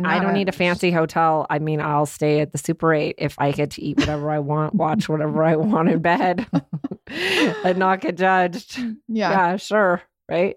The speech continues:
Speaker 2: Okay. According to Barry, the night before he bounced early that A M, he shared a great evening with Suzanne, who he always called his angel.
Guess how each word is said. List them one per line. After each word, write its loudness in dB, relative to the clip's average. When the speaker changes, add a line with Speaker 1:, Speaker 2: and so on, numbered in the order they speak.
Speaker 2:
Okay. 0
According 0
to 2
Barry, 0
the 0
night 2
before 0
he -2
bounced -4
early -2
that -2
A -2
M, -6
he 0
shared -2
a -2
great -6
evening 4
with 2
Suzanne, -2
who 2
he -2
always 0
called -4
his -10
angel. -4